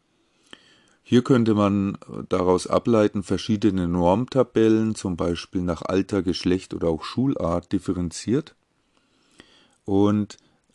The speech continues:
äh, idealerweise ist hier eine Normverteilung gemäß der gaußschen Glockenverteilungskurve. Es gibt verschiedene Normskalen und hier ist, ähm,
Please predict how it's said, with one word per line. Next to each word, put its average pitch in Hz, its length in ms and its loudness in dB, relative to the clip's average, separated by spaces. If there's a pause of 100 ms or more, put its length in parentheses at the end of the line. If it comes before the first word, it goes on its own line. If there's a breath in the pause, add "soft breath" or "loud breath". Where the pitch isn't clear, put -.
(160)
äh, 98 140 -2
idealerweise 110 960 4
ist - 200 -2
hier 104 220 2
eine 95 180 0
Normverteilung 98 1080 0 (420 soft breath)
gemäß 98 520 0
der 104 140 2
gaußschen 90 580 0
Glockenverteilungskurve. 87 1500 0 (1700 loud breath)
Es - 240 -8
gibt - 300 -2
verschiedene 104 680 -2
Normskalen 87 1200 -2 (760 soft breath)
und 101 380 -2
hier 110 680 0
ist, - 580 -8
ähm, 95 760 -4